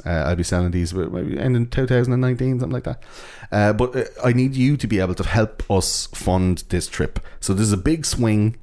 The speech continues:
for those conspiracy guys, and it's maybe the last chance, uh, for my, for my age that I'll be able to take this much time out of life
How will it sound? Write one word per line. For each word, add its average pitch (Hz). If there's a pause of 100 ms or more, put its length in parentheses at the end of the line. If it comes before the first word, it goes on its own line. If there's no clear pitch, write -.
for 98
those 90
conspiracy 90
guys, 87
and 90
it's 90
maybe 104
the 95
last 95
chance, 87 (480)
uh, 80
for -
my, 80 (380)
for 90
my 87
age 85
that 80
I'll 82
be 87
able 85
to 82
take 87
this 92
much 87
time 90
out 87
of 80
life 85